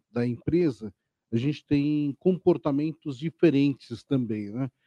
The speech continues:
Da localização da empresa, então isso daí varia bastante, mas o que você tá trazendo realmente é, são pontos a serem observados pela, pelas empresas, e a gente vem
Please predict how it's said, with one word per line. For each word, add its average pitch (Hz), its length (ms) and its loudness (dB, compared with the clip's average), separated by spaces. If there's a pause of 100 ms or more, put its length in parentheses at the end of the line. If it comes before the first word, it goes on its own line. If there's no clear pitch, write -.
(160)
Da 139 100 6
localização 139 760 2
da 123 80 2
empresa, 131 640 0
então 135 180 -2
isso 156 200 -2
daí 156 260 0 (380)
varia 135 420 0
bastante, 135 520 -4
mas 131 160 -6
o - 20 -20
que - 140 -20
você 147 140 -6
tá 151 120 0
trazendo 139 380 -4
realmente 139 360 -2
é, 135 320 2
são 143 200 -4
pontos 147 320 2
a 143 60 -2
serem 143 420 -2 (380)
observados 131 680 2 (100)
pela, 120 420 2
pelas 131 260 0
empresas, 127 520 2
e 139 40 2
a 135 40 4
gente 139 300 -2
vem 135 400 2